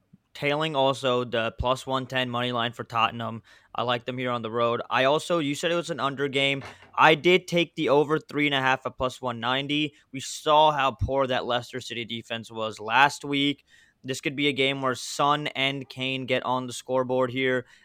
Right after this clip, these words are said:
I think to hit the over three and a half, we're gonna need at least one from Leicester, which at home, they're gonna be going for it. Don't think it's impossible. Could come by ways of a penalty.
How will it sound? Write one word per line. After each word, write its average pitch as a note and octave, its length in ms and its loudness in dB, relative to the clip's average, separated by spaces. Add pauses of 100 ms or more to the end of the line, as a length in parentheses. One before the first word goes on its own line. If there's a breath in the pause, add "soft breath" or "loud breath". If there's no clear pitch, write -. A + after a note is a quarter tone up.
I - 80 -2
think E3+ 320 -4
to D3 100 2
hit D3 220 -2
the E3 120 0
over D#3 180 2
three D3+ 200 -4
and D3 80 -2
a C#3 40 0
half, C3 380 2
we're C#3 160 0
gonna C#3+ 200 -6
need C3+ 240 -4
at G#2+ 100 -4
least C3 220 -8
one C3 300 -2
from G#2+ 240 -12
Leicester, F#3 560 -2 (320 soft breath)
which D#3+ 260 -2
at F#3+ 200 8
home, G3 520 4
they're D3+ 100 2
gonna F#3 160 -2
be G3 120 -2
going E3+ 260 6
for D#3+ 360 6
it. D3+ 220 4 (280)
Don't E3 260 2
think E3+ 160 0
it's E3 140 -4
impossible. C#3 1040 0 (720)
Could E3+ 240 0
come D#3+ 460 -4
by C#3 180 6
ways C#3 340 2
of B2+ 160 -2
a A2 120 -4 (120)
penalty. D#3 800 -4